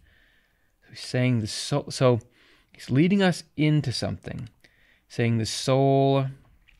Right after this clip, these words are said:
makes them present in the head and the body. I don't know what to say about that. You are called spirits and angels. He's talking to people who identify as spirits and angels, but remember,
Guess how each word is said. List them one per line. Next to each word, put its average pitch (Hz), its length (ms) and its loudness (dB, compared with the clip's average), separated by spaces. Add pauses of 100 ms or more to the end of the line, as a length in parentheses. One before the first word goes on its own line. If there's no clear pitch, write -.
(760)
makes 127 380 0
them 117 180 2
present 113 680 -2 (480)
in 110 180 -4
the 107 80 -8
head 107 560 -8 (320)
and 110 100 -12
the 110 60 -10
body. - 500 -10
I 120 120 0
don't 104 160 0
know 107 60 -4
what - 180 -8
to - 80 -14
say - 180 -10
about - 220 -16
that. - 200 -14 (380)
You 208 300 6
are 165 160 6
called 156 320 6
spirits 160 440 6
and 147 80 2
angels. 139 640 4 (1500)
He's 147 120 4
talking 131 300 4
to 117 100 4
people 110 400 -2
who 107 260 0 (120)
identify 113 380 4
as 104 80 -2
spirits 107 240 -2
and 107 80 0
angels, 110 240 -2
but 110 80 -8
remember, 113 340 -2